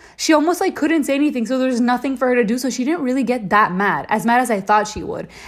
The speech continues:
And that red, I remember I had, like, this one red streak under my hair that went along the entire hair thing.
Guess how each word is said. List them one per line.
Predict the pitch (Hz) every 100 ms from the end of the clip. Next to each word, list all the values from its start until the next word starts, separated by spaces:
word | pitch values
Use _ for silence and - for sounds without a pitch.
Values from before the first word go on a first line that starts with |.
| -
And | 214 214
that | 269 220
red, | 208 226
I | 202
remember | 202 220
I |
had, | 226 208
like, | 196
this | 196
one | 190 185 185
red | 185
streak | 185 - 190 190
under | 196 190 202
my | 196 185
hair | 185
that | 180 170
went | 180 180
along | 180 180
the | 180
entire | 175 180 175 180
hair | 170 175
thing. | 202 277 311